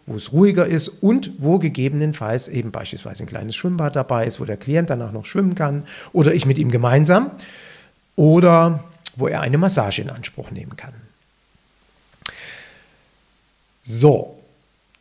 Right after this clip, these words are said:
die erste Herausforderung, die wir bei solchen Konzepten oder bei solchen Ansätzen immer haben, ist, ein Studio zu finden,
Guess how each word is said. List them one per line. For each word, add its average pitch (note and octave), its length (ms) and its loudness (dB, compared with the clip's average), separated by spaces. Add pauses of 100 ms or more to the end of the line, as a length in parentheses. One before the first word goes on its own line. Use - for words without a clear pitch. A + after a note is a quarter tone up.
(640)
die C#3+ 160 -2
erste A#3 320 2
Herausforderung, D3+ 880 2 (140)
die D#3+ 300 2
wir F#3+ 180 6
bei C#3 320 2
solchen E3 420 0
Konzepten E3 920 -4 (180)
oder A#2+ 120 -2
bei G2+ 140 -6
solchen A2+ 360 -8
Ansätzen E3+ 760 0
immer A3+ 360 2
haben, D3 280 0
ist, - 520 0 (360)
ein B2+ 240 0
Studio A3 680 -2
zu A3+ 200 -8
finden, F3 760 0